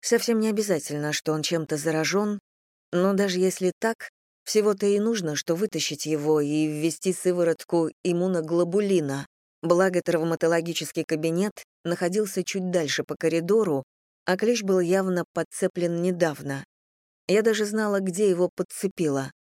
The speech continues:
Накануне, когда ходила осматривать законсервированный корпус, который по распоряжению Фаины Кузьминишны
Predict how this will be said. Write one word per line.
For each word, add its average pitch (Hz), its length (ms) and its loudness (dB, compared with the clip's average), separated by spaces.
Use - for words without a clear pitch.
Накануне, 202 640 2
когда 165 400 2
ходила 175 440 2
осматривать 160 800 0
законсервированный 160 1160 0
корпус, 214 520 -2
который 226 360 2
по 202 80 0
распоряжению 180 680 0
Фаины 175 440 -2
Кузьминишны 180 840 -2